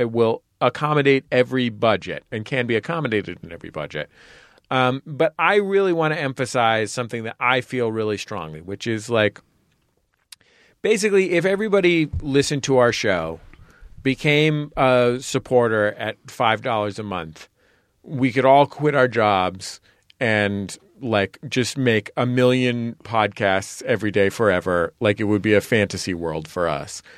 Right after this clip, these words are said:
Um, the real difference for us is not the level that you choose. We're,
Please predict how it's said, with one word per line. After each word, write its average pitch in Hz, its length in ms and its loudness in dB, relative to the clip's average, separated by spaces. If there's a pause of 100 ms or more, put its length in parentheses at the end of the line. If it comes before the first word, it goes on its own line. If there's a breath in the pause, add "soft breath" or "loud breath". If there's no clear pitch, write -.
(280 loud breath)
Um, 117 360 -2
the 139 180 0
real 185 420 2
difference 151 720 0
for - 260 0
us 117 320 2
is 120 400 -8
not 143 380 2
the 147 80 2
level 131 360 2
that 120 140 0
you 117 140 -6
choose. 92 340 -6
We're, 120 300 -2